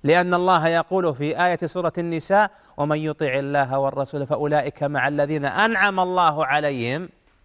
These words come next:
من النبيين"، هذا واحد، "والصديقين"، فثنى بهم على النبيين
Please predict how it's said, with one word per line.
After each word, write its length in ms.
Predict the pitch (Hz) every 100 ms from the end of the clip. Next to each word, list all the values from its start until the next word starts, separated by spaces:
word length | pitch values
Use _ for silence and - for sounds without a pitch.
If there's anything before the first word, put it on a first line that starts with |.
| _ _ _ _
من 460 | 139 156 208 254 233 _ _ 131
النبيين"، 680 | 127 127 123 123 135 117
هذا 220 | 107 117 120
واحد، 340 | 117 - - _ _ _ _ - -
"والصديقين"، 1000 | 165 - 185 160 170 165 190 196 131 101 _ _ _ _ _ _ _
فثنى 400 | 131 143 147 131
بهم 280 | 139 131 127
على 140 | 123
النبيين 500 | 123 117 120 117 117